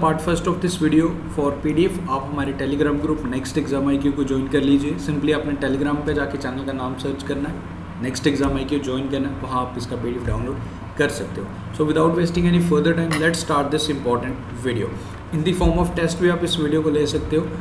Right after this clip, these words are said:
So, the first question is, Dennis Sassou Nguesso has been re-elected as a president of which country?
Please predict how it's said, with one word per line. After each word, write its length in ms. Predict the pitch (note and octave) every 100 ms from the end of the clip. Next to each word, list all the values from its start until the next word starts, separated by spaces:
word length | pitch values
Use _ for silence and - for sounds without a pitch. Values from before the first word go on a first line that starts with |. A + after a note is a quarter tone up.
| - - -
So, 80 | D#3+
the 60 | D#3
first 320 | F3 F#3 F#3+
question 240 | G3+ - F#3+
is, 180 | F#3+ - - -
Dennis 320 | C#3+ D#3+ F3+ F#3
Sassou 360 | F3+ E3+ D#3+ E3 F3 D#3
Nguesso 440 | C#3+ E3 E3 F3+ E3
has 160 | D3+
been 200 | C#3+ C#3+
re-elected 520 | C3 E3+ F3 C#3+ E3 D3
as 140 | C#3
a 40 | -
president 540 | - C3+ E3+ D#3+ D#3+
of 60 | D#3
which 180 | D#3 -
country? 300 | D#3+ D#3 E3